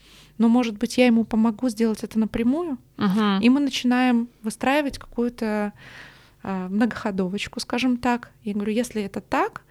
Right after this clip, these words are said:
Speaker 1: ты мне скажи, как есть». Он говорит: «Да, вот вы внедряете сейчас уже год, а мы собирались за полгода все запустить». И, в принципе, если ты знаешь, какими путями я могу попасть в ту компанию, я дам тебе человека,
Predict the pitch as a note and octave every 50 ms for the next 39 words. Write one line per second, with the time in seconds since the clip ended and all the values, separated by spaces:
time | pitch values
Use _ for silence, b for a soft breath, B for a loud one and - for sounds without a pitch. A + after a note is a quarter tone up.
0 | b b b b - A#3 A#3+ A#3 A3+ - - A3+ A3+ D#4+ E4+ - B3+ B3 - -
1 | G3 F3 E3+ - - - G#3 G3+ G3 G#3+ A3+ G#3 G3+ F3 E3+ F3+ F3 - G3 G3
2 | - G#3 A3 G#3+ A3+ A#3 A#3 C4 D4 F4+ G4+ G4 - - - - - - - F#3+
3 | - - G3+ F#3+ G#3+ G#3 G3 G#3 F3+ E3+ - - _ - G3+ A#3 D#4 F4+ D#4 -
4 | _ _ _ _ _ - - - A3 G3 A3 G#3+ A#3+ C4 C4 A#3+ G3 F#3+ G3+ -
5 | - A3 G#3 F#3 G3+ F#3 F3 E3+ - - F#3+ F3 F#3+ - G3 - - - - F#2
6 | - - _ B B B B B B B B B B B B B B B B B
7 | B - A#3 G#3+ - - B3+ C#4+ F#4 A4 A4 - C#4+ - - G#3 F#3+ F3+ G#3+ A3+
8 | - - - G3 F#3+ F#3 - - A3 G3+ F#3+ F#3+ - - - A3 A#3 A#3 A3 G3
9 | E3+ - - - - - G#3 G#3 G3+ - A3 G#3 - A#3 A3 G3+ F#3 F3+ F3+ F3
10 | F3+ F#3 G3+ - G3+ - - G#3 G3 - - - G#3 - - F#3+ F#3 - - A#3+
11 | A#3+ A3 G3+ F3+ E3+ F3 B B B B B A3+ B3+ B3+ G3+ B3 A#3 G#3+ F#3 -
12 | G3 F#3 F#3 - - G3 G3+ G#3 A#3 E4 G4+ - - F#3+